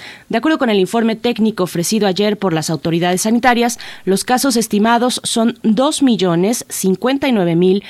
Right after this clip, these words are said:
novecientos sesenta y cuatro y un millón cuatrocientos doce mil trescientos noventa y tres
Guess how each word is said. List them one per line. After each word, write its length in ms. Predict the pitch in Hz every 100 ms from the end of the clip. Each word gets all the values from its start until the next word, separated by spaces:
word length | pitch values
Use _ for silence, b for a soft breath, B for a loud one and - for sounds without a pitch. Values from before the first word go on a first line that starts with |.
| B B
novecientos 760 | 226 233 220 220 226 214 196 180
sesenta 340 | 165 147 143
y 60 | 139
cuatro 440 | - 190 - 233 - B B
y 220 | 185 -
un 200 | 254 269
millón 460 | 262 180 175 151 151 -
cuatrocientos 640 | 175 160 170 202 180 175
doce 260 | 160 151 160
mil 320 | 185 190 180
trescientos 600 | - 175 - 190 180 170
noventa 300 | 196 214 233
y 40 | 233
tres 320 | 247 254